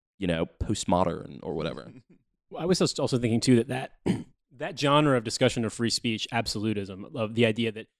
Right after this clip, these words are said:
Speaker 2: speech is a thing that must be protected, that the, the goal is to allow the speech to take place, doesn't take into any consideration the power dynamics at work with regard to somebody exercising their right to practice hate speech is,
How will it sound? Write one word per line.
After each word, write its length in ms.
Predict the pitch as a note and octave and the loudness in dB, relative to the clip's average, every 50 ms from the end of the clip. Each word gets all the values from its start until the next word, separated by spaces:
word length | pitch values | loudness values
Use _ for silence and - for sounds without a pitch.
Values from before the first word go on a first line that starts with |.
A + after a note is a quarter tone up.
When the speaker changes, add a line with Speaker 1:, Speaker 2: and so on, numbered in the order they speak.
| _ _ | _ _
Speaker 2:
speech 360 | - - - C#3 C#3 C#3 - - - | -18 -2 0 2 2 2 0 -2 -2
is 140 | B2+ A2+ | 0 0
a 60 | A#2+ A2 | 0 0
thing 180 | - B2 A2+ | 0 -2 -2
that 100 | A2+ G#2 | -2 -4
must 160 | A2 G#2+ - | -6 -8 -8
be 60 | - A#2 | -8 -8
protected, 580 | - G#2+ - - A2 G#2 - - G#2+ G2+ G2+ | -8 -8 -6 -6 -6 -8 -6 -8 -12 -10 -8
that 200 | A#2 A2+ - - | -8 -8 -8 -4
the, 100 | A#2 A#2+ | -4 -4
the 160 | G#2+ A2 B2+ | 0 0 -2
goal 520 | A#2+ A2+ A2 C#3 C#3 D#3 E3 D#3+ D3+ C3+ B2+ | -2 -2 -2 0 2 4 6 6 4 4 0
is 140 | B2 G#2+ - | -2 -4 -4
to 180 | - B2 A2+ | 0 2 2
allow 360 | A2 G#2+ A2+ A#2 A#2 A#2 G#2+ | 4 4 6 6 6 6 4
the 80 | G#2 G2+ | 4 0
speech 260 | - - - A2 - | -4 -8 -10 -12 -14
to 80 | - - | -16 -12
take 180 | - G#2+ G2+ | -12 -12 -10
place, 300 | - - A#2+ G#2+ G#2 - - _ _ _ _ | -6 -6 -6 -6 -6 -10 -14 _ _ _ _
doesn't 240 | - C3 C3 G3+ F#3 | 2 2 2 2 0
take 180 | - D3+ C3+ - | -2 -2 -2 -2
into 220 | D3 B2 B2 - | -4 -4 -4 -4
any 160 | A#2+ A#2+ B2 | -4 -4 -4
consideration 800 | G#2 A2 - - A2+ G#2 G2+ G#2+ A#2+ A#2+ - A2+ G#2 G2 G2+ - _ _ _ _ _ | -4 -4 -4 -4 -4 -4 -2 -2 -4 -4 -4 -8 -12 -14 -18 -20 _ _ _ _ _
the 120 | - A2 A2 | -12 -6 -2
power 240 | - A2+ A2+ A#2+ A2+ | 2 4 4 4 4
dynamics 420 | A2+ A2 G#2+ G#2 G#2+ G#2 - - | 2 2 0 -2 -4 -6 -10 -12
at 60 | - | -12
work 260 | G#2 G#2+ A2 G2+ F#2 - _ | -10 -12 -12 -12 -14 -16 _
with 100 | G#2+ G2+ G#2+ | -16 -10 -8
regard 400 | G#2+ G2 G#2+ G#2+ G#2 G#2 G#2 - | -6 -4 -2 -2 -2 -4 -4 -6
to 360 | - A2+ G#2 G2+ G2 G2 G2 _ _ _ _ _ _ _ _ _ _ _ _ _ - | -6 -6 -6 -6 -10 -12 -18 _ _ _ _ _ _ _ _ _ _ _ _ _ -6
somebody 640 | - - F3 F#3 F3+ E3 E3 D3+ C#3+ C#3+ D3 - _ | 0 2 2 4 4 4 2 2 0 -2 -4 -6 _
exercising 520 | - C#3+ - - C3+ - D3 C3 A#2+ B2+ B2 | -6 -2 0 0 2 4 4 4 4 4 4
their 100 | A#2+ A#2+ | 4 4
right 260 | A#2+ B2 B2 - _ | 2 2 -2 -6 _
to 100 | - - | -4 2
practice 320 | - B2 A2+ - A#2 - | 2 4 4 2 -2 -6
hate 260 | - - B2+ C3 - | -2 -2 -2 -2 -2
speech 420 | - - - A2+ A2 G#2+ - - - _ _ _ _ _ | -6 -8 -6 -6 -6 -8 -10 -16 -20 _ _ _ _ _
is, 240 | - C3+ B2 A#2+ D3 | 0 2 2 2 0